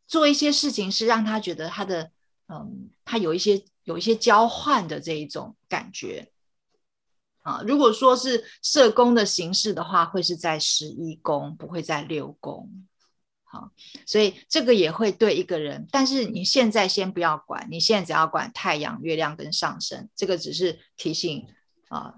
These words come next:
有的时候你会觉得，“哦，我的月亮在哪里？但是我怎么不像？”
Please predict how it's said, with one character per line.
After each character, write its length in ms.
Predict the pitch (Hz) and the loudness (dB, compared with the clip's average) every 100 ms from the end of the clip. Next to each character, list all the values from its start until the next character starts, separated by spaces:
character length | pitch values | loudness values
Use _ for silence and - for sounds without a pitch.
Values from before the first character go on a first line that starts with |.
| - | -12
有 180 | - 165 | -4 -2
的 120 | 185 | 0
时 120 | 180 | 0
候 140 | 196 214 | 2 0
你 100 | 160 | 0
会 160 | 202 | -2
觉 160 | 190 165 | -2 -4
得 80 | - | -2
，“哦， 480 | 233 277 285 285 277 - _ _ - | -2 -2 -4 -6 -10 -16 _ _ -14
我 140 | - | -8
的 80 | 202 | -6
月 220 | 247 262 | 0 2
亮 180 | 262 247 | 2 0
在 140 | 254 | 0
哪 180 | 214 208 | 0 -2
里？ 100 | 196 | -2
但 160 | 226 233 | -2 -4
是 120 | 214 | -2
我 120 | 196 | -4
怎 120 | 196 | -4
么 120 | 156 | -8
不 140 | 156 165 | -6 -6
像？” 340 | - 170 113 | -2 -2 -4